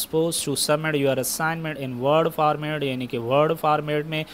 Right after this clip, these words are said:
एमएस Word में आपने submit करवानी है, email scan करके नहीं आप submit करवा सकते, otherwise आपको zero marks मिलेंगे। अब क्वेश्चंस क्या हैं? क्वेश्चन हमारे पास हैं कि check whether the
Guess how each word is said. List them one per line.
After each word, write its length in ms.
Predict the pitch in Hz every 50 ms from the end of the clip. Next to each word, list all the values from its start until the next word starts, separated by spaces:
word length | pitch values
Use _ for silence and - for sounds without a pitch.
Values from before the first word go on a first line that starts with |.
| - - - - -
एमएस 440 | 131 131 139 135 131 - - - -
Word 360 | 123 120 127 139 147 160 165
में 120 | 160 160 156
आपने 320 | 151 147 147 156 156 151
submit 340 | - - 156 147 147 143 143
करवानी 400 | 147 143 143 143 143 147 147 151
है, 200 | 151 147 147 147 -
email 320 | 156 156 160 156 160 151 147
scan 380 | - - - - 139 139 135
करके 300 | 127 - 135 123 - -
नहीं 500 | 120 120 123 123 120 143 160 160 165 170 - -
आप 240 | 143 139 143 143 -
submit 340 | - - 156 147 151 147 143
करवा 240 | - 147 147 147 151
सकते, 300 | 147 - 147 - - 143
otherwise 420 | 135 127 131 131 131 127 127 123
आपको 300 | 123 117 113 - - 160
zero 260 | 143 123 117 113 113
marks 320 | 107 110 107 101 - - -
मिलेंगे। 360 | 104 101 98 - - - - - - - - - - - - - - - - - -
अब 160 | - 143 147 -
क्वेश्चंस 460 | - 156 156 147 - - 190 185 175 -
क्या 220 | - 175 170 170
हैं? 220 | 156 160 170 165
क्वेश्चन 420 | 151 - - 151 156 156 - 180 170
हमारे 320 | 147 156 151 147 147 147
पास 320 | 143 147 143 143 143 - -
हैं 180 | 143 147 156
कि 100 | 151 160
check 300 | 147 - - 156 151 156
whether 420 | 151 - 139 131 135 135 143 151 147
the 180 | 139 139 131